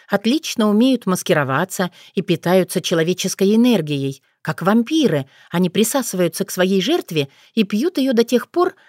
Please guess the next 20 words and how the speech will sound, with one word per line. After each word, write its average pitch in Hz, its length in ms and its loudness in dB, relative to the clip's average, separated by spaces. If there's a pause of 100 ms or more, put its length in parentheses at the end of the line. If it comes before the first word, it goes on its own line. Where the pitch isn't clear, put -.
(160)
пока 185 360 0
от - 100 -12
неё 165 260 0
не 175 160 2
останется 180 540 -2
мёртвая 165 520 2
сухая 190 500 0
оболочка. 196 720 0 (640)
Для 202 240 2
демонов 349 580 0
наш 180 320 2
мир 196 260 0
богатейшие 175 800 0
угодья, 151 600 -2 (340)
где 185 240 2
можно 180 300 2
вольготно 185 520 2
жить 196 220 0
и 196 60 4
жиреть. 196 480 2